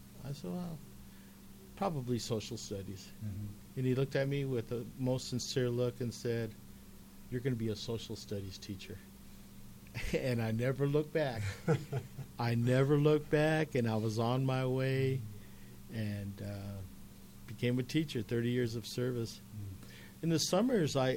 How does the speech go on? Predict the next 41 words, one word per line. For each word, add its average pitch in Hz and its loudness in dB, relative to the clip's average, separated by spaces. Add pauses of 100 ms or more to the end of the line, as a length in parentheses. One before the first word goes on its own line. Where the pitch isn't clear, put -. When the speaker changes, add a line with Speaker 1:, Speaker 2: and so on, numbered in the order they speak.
Speaker 1:
I 135 2
really 160 4
had 165 2
a 147 2
great 135 4
experience 131 2
at 110 0
the 113 0
University 120 0
of 110 -2
Colorado. 113 0
I, 107 0
uh, 101 -2 (1120)
I 117 2
would, 117 2 (140)
I 120 4
taught, 127 2 (140)
uh, 107 0
civics 147 6
and 120 2
geography, 113 2 (120)
uh, 101 -4 (100)
to - -6
the 110 0
pre-collegiate 123 -2
students, 101 -4
the 117 -4
ones 120 0
that 113 0
were 107 -2 (200)
going 120 2
from, 104 0
uh, 98 -4 (520)
high 127 4
school 127 0
to 110 -2
college. 107 -4
Speaker 2:
Mm-hmm. 107 -6 (280)
Speaker 1:
These 120 0
were, 120 4
like, 104 0